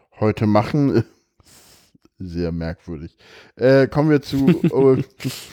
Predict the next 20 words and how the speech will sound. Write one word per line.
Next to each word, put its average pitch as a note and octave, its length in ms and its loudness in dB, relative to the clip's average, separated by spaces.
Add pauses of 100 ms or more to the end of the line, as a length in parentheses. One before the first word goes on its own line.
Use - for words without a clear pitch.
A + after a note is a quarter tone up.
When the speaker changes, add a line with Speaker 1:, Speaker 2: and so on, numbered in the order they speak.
(240)
Speaker 1:
ja, A#2+ 280 2
das C3 200 -2
sozusagen, C3+ 680 0
weil, A#2+ 360 0 (300)
ja, C#3 260 4
wir C#3 120 4
haben's D3 220 0
in C3+ 60 -12
der B2+ 120 2
letzten A#2 340 -2
Sendung A2+ 220 -2
gesagt, B2+ 360 -4
die A#2+ 60 -10
ist A2+ 100 -10
auch C3 140 0
schon G#2+ 200 -8
sehr A2+ 380 0
lange G#2 240 -2
her. F#2+ 260 -8 (420)
Ähm, C3 720 2